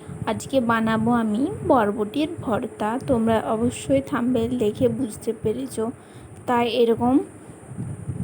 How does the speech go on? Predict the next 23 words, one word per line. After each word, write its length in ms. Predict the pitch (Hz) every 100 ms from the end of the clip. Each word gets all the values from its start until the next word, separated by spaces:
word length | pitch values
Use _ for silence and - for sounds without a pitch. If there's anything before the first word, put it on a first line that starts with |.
| - - - - - - - - - - - - - - - - -
কলাইগুলো 600 | 240 226 247 240 254 254 254
আমি 260 | 226 226 277
নিয়ে 280 | 311 247 226
নিচ্ছি 380 | 240 240 - 262
হাতে 340 | 269 262 233 247 240
গোছে। 440 | 226 208 - 262 254 392 - - -
যেহেতু 300 | 277 262 262
আমি 160 | 262 254 240
এটা 180 | 240 233
বটি 320 | 220 220 240
দিয়ে 200 | 226 240
কাটবো, 440 | 240 214 208 208 226 277 -
সেই 240 | 277 226
জন্য 360 | 233 233 226 214 226 302 - - - - - - -
আগার 360 | 226 226 233 254 254 226
দিক 220 | 254 302 -
আর 160 | 233 233 269
নিচের 360 | 254 233 - 233 208
দিক 140 | 247 -
কিন্তু 360 | 240 226 220 233 220
আমি 220 | 220 285 466 - - - - - - -
ফেলে 340 | - 233 226 208
দেব। 240 | 214